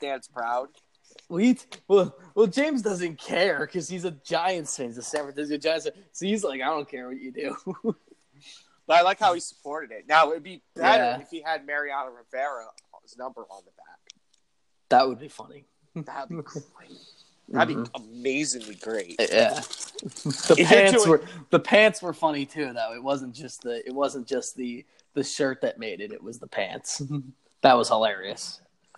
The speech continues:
Speaker 1: Well, I mean, if you think about it, like, he has, like, he had the pants, he had the jersey.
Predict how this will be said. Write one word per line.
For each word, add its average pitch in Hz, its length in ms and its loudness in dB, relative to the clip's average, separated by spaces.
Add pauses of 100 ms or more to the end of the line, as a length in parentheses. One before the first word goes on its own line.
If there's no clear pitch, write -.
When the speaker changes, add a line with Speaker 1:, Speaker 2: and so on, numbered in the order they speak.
(400)
Speaker 1:
Well, 240 240 6
I 240 100 6
mean, 247 300 -2
if 208 140 -12
you 190 80 -12
think 220 160 6
about 175 260 6
it, 175 140 2
like, 151 200 0 (180)
he 196 240 -16
has, 180 540 2
like, 139 320 -6 (880)
he 220 160 -8
had 190 240 4
the 127 80 -20
pants, 175 640 -6 (360)
he 190 140 -4
had 175 260 4
the 147 60 -10
jersey. 180 520 0